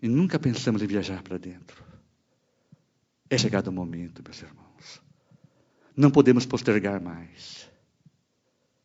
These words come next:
Que nesta manhã nós possamos, ao sair daqui, introjetando Jesus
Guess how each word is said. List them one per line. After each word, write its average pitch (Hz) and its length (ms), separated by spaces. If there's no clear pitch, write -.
Que 123 100
nesta 107 260
manhã 104 480
nós 196 140
possamos, 175 500
ao 143 60
sair 135 240
daqui, 113 440
introjetando 127 640
Jesus 110 800